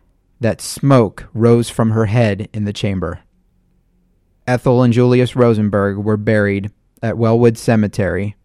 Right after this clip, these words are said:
a Jewish cemetery in Pine Lawn, New York. Funeral services were held in Brooklyn on June twenty-first. It was reported that five hundred people attended, while some ten thousand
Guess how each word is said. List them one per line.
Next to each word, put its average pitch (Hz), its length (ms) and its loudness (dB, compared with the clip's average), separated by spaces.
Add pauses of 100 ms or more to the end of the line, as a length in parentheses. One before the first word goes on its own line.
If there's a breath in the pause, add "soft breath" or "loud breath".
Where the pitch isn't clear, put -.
(400)
a 113 80 -4
Jewish 107 360 0
cemetery 101 540 -2
in 101 100 -4
Pine 107 320 -4
Lawn, 101 240 -4
New 101 60 -2
York. 98 500 -6 (1080)
Funeral 143 360 4
services 139 560 0
were 117 120 0
held 127 220 2
in 110 140 0
Brooklyn 123 420 0
on 107 160 0
June 117 240 0
twenty-first. 117 880 -4 (1300)
It 120 100 -2
was 120 180 2
reported 139 500 4
that 117 140 2
five 131 300 2
hundred 139 300 2
people 135 360 -2
attended, 107 640 -2 (920)
while 110 180 0
some 113 320 0
ten 127 440 0
thousand 107 880 -2